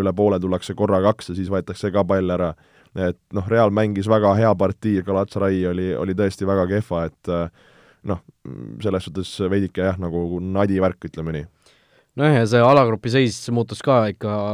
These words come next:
Speaker 2: kümme korda igavamaks pärast seda võitu, et B S G siis samal ajal sai Club Brugge üle, äh, üks null võidu, mis ei olnud sugugi kindel, äh, belglastel oli seal penalti kasutada teisel poolel, Keylor Navas pidi tegema mitu väga head tõrjet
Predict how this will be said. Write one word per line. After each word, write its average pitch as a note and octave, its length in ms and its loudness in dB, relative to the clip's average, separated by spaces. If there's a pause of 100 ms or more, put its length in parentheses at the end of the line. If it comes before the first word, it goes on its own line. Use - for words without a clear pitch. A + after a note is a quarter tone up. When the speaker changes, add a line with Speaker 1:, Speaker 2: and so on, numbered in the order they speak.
(180)
Speaker 2:
kümme A#2+ 240 -2
korda A2 240 0
igavamaks G2+ 400 0
pärast G2 300 -10
seda G#2 100 -2
võitu, A#2 320 -2
et - 240 -20
B A2+ 160 0
S - 80 -10
G A2+ 220 0 (100)
siis - 160 -10 (160)
samal A#2 240 0
ajal G#2+ 220 -2
sai G#2+ 180 -2 (680)
Club B2+ 160 2
Brugge C#3+ 300 4 (100)
üle, A#2 180 4 (300)
äh, A#2 240 0
üks D#3+ 240 0
null B2+ 160 4
võidu, B2+ 380 4 (420)
mis G#2+ 240 -4
ei A#2+ 80 4
olnud B2+ 240 4
sugugi A#2+ 380 -2
kindel, A#2 400 6 (180)
äh, G#2+ 540 -4
belglastel A2+ 480 -2
oli A2 100 -2
seal G#2 160 -4
penalti C#3+ 400 4
kasutada A2 400 -2
teisel A#2 240 0
poolel, G#2+ 400 2
Keylor G#2+ 320 -2
Navas A#2 320 -2
pidi G#2 160 -10
tegema G#2 400 -6
mitu A#2 320 -6
väga G#2+ 240 0
head G2+ 160 -4
tõrjet D#3 400 2